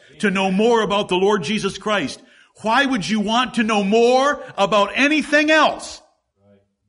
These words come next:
Speaker 1: in comparison to knowing about the Lord Jesus Christ? He is what we ought to share with each other. He is the one that we ought to be on a crusade for. And that is to promote the knowledge of the Lord Jesus Christ.
Speaker 2: Right.
Speaker 1: We are to grow in grace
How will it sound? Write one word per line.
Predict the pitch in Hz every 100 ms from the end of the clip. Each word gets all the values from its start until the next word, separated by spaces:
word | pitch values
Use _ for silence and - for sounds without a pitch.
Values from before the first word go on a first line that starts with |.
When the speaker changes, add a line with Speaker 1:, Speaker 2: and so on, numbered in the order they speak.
| _
Speaker 1:
in | 196 202
comparison | - 202 196 262 294 190 - 107 127 147 - _ _ _ -
to | 180
knowing | 214 240 226
about | 226 226
the | 196
Lord | 208 226 202
Jesus | 226 202 226
Christ? | - 269 285 - - _ _ _ _ _ _ _ _ _
He | - 285 311 302
is | 214
what | 175 208
we | 190
ought | 196 185
to | 170
share | 131 214 202
with | 175 175
each | 170 180
other. | 165 110 - - _ _ _
He | - 269 262
is | 233 139
the | 208
one | 208 190
that | 180
we | 190
ought | 190 202 202
to |
be | 180 214
on | 190
a | 180
crusade | - 208 - 240 247 -
for. | 190 147 85 - - _ _ _ -
And | 160
that | 208 226
is | 208
to | 214
promote | - 196 233 254
the | 196
knowledge | 185 233 233 175 160 - -
of | 185
the | 180
Lord | 185 226 226 156
Jesus | 220 196 214
Christ. | - 226 247 - - - _ _ -
Speaker 2:
Right. | 143
Speaker 1:
We | 220
are | 262
to | 208
grow | 143 226 240
in | 202 185
grace | 170 247 226 - -